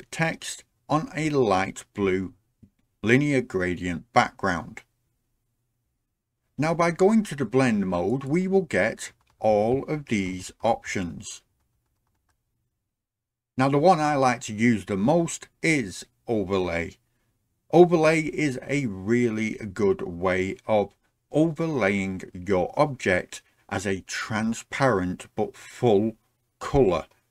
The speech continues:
image. What I mean by this is if you was to get a clear colored film and put it over the top of whatever is underneath, you can use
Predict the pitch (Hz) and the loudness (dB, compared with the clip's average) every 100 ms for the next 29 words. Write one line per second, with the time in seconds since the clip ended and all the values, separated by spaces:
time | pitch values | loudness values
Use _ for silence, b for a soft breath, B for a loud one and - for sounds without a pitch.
0 | _ _ - 123 98 - - - - _ | _ _ 2 2 2 -6 -14 -16 -18 _
1 | _ _ _ _ _ _ _ _ - 135 | _ _ _ _ _ _ _ _ -2 2
2 | 156 143 139 185 208 117 95 92 98 120 | 2 2 0 0 2 2 0 0 -2 -2
3 | - - 131 120 98 117 180 127 139 117 | -6 -2 2 2 0 -4 -4 -4 -6 -4
4 | 113 - 101 110 101 - - 110 95 - | -4 -6 -4 -4 -4 -8 -6 -6 -6 -12
5 | - - 117 123 101 90 - - - 107 | -12 -2 4 6 4 0 -4 -10 -4 0
6 | 95 - - - 185 151 98 90 - 120 | -2 -4 -12 4 4 4 0 -4 -6 -4
7 | - 170 170 135 139 123 - - 131 - | -2 -2 0 2 0 0 -6 -4 -4 -4
8 | - 98 - 101 - 101 98 90 104 90 | -4 -4 0 0 0 -2 -2 -4 -4 -6
9 | - 110 104 95 87 95 165 117 - - | -4 -2 -2 -2 -4 0 2 0 -4 -16
10 | B B B _ - 104 170 180 196 185 | B B B _ -14 -4 -4 0 0 0
11 | 147 123 107 98 104 - | 2 2 2 0 -4 -10